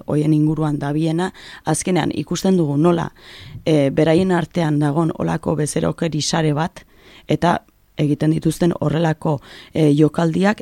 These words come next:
diru publikoa bereganatzeko, lur publikoak bereganatzeko, eta kasu honetan, udalez gaindiko plan baten bitartez, eman diote almena enpresa pribatu bati, ba, Lekauzko bertze nekazal lurrak, e, bereganatzeko.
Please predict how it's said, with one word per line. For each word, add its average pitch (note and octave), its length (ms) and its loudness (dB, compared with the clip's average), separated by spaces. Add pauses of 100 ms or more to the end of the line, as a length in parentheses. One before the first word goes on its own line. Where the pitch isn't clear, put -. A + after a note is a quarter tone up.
diru D#3+ 240 2
publikoa D3+ 540 0 (100)
bereganatzeko, D3+ 840 -4
lur E3 380 2
publikoak C#3+ 560 -6
bereganatzeko, C#3 720 -6 (100)
eta C3+ 240 -4
kasu D#3+ 300 -2
honetan, D3 340 -6 (340)
udalez D#3+ 300 0
gaindiko D3+ 380 0
plan E3 340 0
baten D3+ 380 -2
bitartez, C#3 560 -6
eman D#3 180 0
diote D#3 360 -4 (280)
almena D#3+ 420 4
enpresa D#3+ 380 -2
pribatu D#3 400 -2
bati, F3 380 0 (760)
ba, C#3+ 320 -4
Lekauzko D3+ 480 -2
bertze D3+ 380 -4 (100)
nekazal D#3+ 480 -2
lurrak, A#3 400 -2 (260)
e, - 460 -8
bereganatzeko. C3+ 840 -6